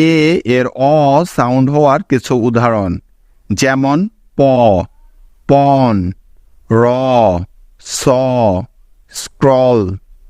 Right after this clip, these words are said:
স্ল, স্পন, স্ট্র, ড্র, জ, ল, ক্ল, ফ্ল, lawn,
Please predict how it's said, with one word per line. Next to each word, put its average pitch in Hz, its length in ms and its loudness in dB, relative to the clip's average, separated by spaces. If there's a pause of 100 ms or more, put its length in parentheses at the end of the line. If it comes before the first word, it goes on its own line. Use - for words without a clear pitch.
(280)
স্ল, 131 220 0 (1200)
স্পন, 127 580 0 (800)
স্ট্র, - 300 -2 (1500)
ড্র, 131 160 2 (1200)
জ, - 20 -10 (1400)
ল, - 20 4 (1200)
ক্ল, 131 120 2 (1120)
ফ্ল, 135 160 0 (1300)
lawn, 127 400 2